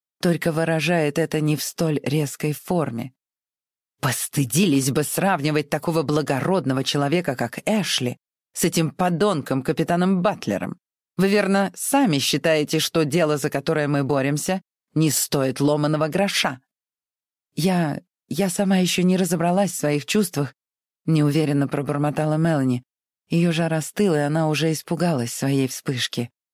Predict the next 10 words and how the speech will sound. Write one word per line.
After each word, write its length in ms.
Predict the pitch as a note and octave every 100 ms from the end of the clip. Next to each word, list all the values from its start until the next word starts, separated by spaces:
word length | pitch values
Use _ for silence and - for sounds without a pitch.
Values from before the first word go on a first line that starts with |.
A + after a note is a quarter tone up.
| _ _ -
«Я 520 | D3+ F#3 E3+ D#3 - - _ _ _
тоже 300 | - F#3+ D#3+
готова 460 | D3 D#3+ F3+ E3 D3+
отдать 300 | C#3+ E3 D#3+
свою 300 | - C#3+ C#3+
жизнь 320 | C#3 F#3 C#3+
за 160 | B2+ D3
наше 320 | D3+ D3+ D3
правое 480 | - D#3 D#3 D#3+ E3
дело, 420 | D3 D3+ C3+ B2+